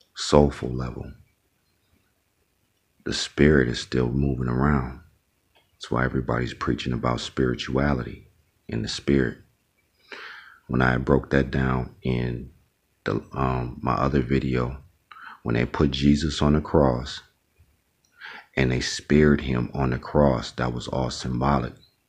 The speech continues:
What they were saying was they s-, they were s-, they were killing the soul with the spear. What spear was they killing the soul with? The spirit.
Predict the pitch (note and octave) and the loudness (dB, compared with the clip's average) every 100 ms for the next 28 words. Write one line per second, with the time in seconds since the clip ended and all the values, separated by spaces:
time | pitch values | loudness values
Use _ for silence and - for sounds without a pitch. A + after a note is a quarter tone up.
0 | _ - - - - B1+ C2+ B1 B1+ - | _ -18 -16 -8 -6 0 2 2 -2 2
1 | D2 D2 A#1+ A#1+ A1+ - B1 - - - | 4 4 2 -2 -4 -4 -6 -6 -10 -8
2 | - C2 A#1+ - - - - C2 A#1+ - | -2 0 0 -2 -4 -6 -2 -2 -2 -6
3 | - - - D#2 C#2+ B1+ - D2 D2+ C#2+ | -14 -4 4 6 6 2 4 8 10 8
4 | B1+ B1 - - - F#2 F#2 E2 G#1+ - | 6 -2 -4 -4 4 10 12 12 8 0
5 | _ _ _ _ _ _ - - - - | _ _ _ _ _ _ -20 -20 -16 0
6 | C#2 C2+ - - D#2+ D#2 D2 C2 C#2 - | 2 2 0 6 8 8 4 2 0 2
7 | D2 C#2+ C2 - D#2+ C#2+ - - - - | 2 2 0 2 2 2 -2 -4 -4 -2
8 | - F#2+ E2+ | 8 10 10